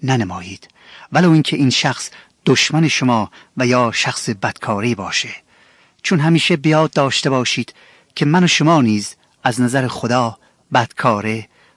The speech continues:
و گناهکار و محکوم به مرگ بودیم، ولی این فیض و رحمت و محبت او بود که نصیبمون شده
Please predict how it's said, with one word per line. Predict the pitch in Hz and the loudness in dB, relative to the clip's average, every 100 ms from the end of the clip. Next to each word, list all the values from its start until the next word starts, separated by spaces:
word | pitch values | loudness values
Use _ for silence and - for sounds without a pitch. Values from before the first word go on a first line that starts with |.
| - | -4
و | 123 | -2
گناهکار | 143 117 101 - 120 107 95 - _ _ | 0 0 0 -2 0 -2 -6 -18 _ _
و | 135 | 0
محکوم | 120 - - 143 120 104 | 0 0 -2 0 0 0
به | 107 101 - | -4 -6 -8
مرگ | 127 143 131 - | -4 -2 -2 -8
بودیم، | 110 104 95 - _ _ _ - - - - | -14 -14 -16 -20 _ _ _ -20 -20 -12 0
ولی | 170 | 2
این | 185 | 4
فیض | 180 - 185 180 156 | 2 0 0 0 -2
و | |
رحمت | 156 151 147 165 - - _ | 0 2 2 0 -4 -20 _
و | 160 | 2
محبت | 160 151 135 160 - | 2 2 0 -2 0
او | 175 | 0
بود | 135 123 | 0 -4
که | - 143 | -2 0
نصیبمون | 139 131 185 151 131 123 | 0 0 0 0 2 0
شده | - 120 113 | -2 -4 -6